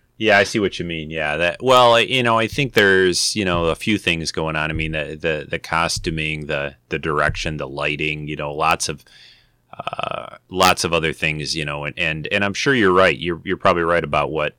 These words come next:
Kate Mulgrew thought. Not only was she getting more to do, but she probably felt like, you know, it was like, "Oh, okay, now they bring in, like you said, sexy hot girl," and, and,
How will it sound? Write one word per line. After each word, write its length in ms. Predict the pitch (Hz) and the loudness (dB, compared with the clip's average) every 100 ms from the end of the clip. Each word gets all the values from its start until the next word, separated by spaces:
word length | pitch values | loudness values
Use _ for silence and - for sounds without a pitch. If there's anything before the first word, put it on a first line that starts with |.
| _ | _
Kate 220 | - 87 73 | -4 -4 -4
Mulgrew 420 | 73 69 85 82 | -10 -6 -6 -2
thought. 240 | 73 65 | -4 -4
Not 180 | 76 78 | -2 -2
only 220 | 78 78 | -2 -6
was 160 | 73 73 | -6 -6
she 120 | 80 | -6
getting 260 | 76 76 76 | -4 -6 -6
more 160 | 76 | -6
to 100 | 71 | -6
do, 240 | 71 82 78 | -4 -4 -2
but 240 | 76 71 _ - _ _ _ _ | -4 -6 _ -20 _ _ _ _
she 180 | - - | -10 -8
probably 520 | 80 90 85 80 76 | -2 2 2 0 -2
felt 280 | - 80 73 | -4 -4 -2
like, 300 | 69 71 - | -4 -8 -8
you 60 | - | -10
know, 160 | 71 | -10
it 60 | 67 | -10
was 140 | 73 | -10
like, 200 | 78 73 | -10 -2
"Oh, 300 | 127 143 127 87 | 0 4 4 2
okay, 280 | - 73 | 0 -4
now 200 | 73 80 | -2 -2
they 100 | 82 | 0
bring 300 | 78 78 78 | -2 -2 -4
in, 480 | 78 78 73 71 71 - | -4 -6 -6 -10 -16 -8
like 220 | 82 76 | -8 -6
you 120 | 78 | -8
said, 260 | 76 76 71 | -4 -6 -4
sexy 360 | - 80 - | -4 -4 -4
hot 260 | 69 80 78 | -2 -2 -2
girl," 340 | - 73 71 | -6 -4 -4
and, 160 | 71 67 _ _ _ _ _ _ _ _ _ _ _ 104 - | -6 -10 _ _ _ _ _ _ _ _ _ _ _ -2 0
and, 240 | 101 92 | 0 0